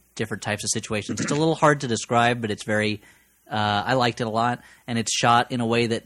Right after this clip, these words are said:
s-, is, like, um, stylized without feeling very stylized. It just kind of feels unreal the whole time.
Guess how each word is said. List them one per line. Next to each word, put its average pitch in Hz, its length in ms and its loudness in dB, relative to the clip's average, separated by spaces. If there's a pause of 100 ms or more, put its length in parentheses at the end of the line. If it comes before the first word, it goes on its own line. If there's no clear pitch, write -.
(160)
s-, - 340 -6
is, 113 520 -2 (440)
like, 104 420 -6
um, 98 680 -8
stylized 131 680 2
without 107 280 -4 (120)
feeling 120 320 -4
very 127 220 -2
stylized. 147 800 0 (240)
It 120 140 -6
just 123 160 -8
kind 120 120 -2
of 107 80 -4 (120)
feels 110 340 -2
unreal 107 540 -4
the 110 80 -4
whole 123 120 -10
time. 131 440 -6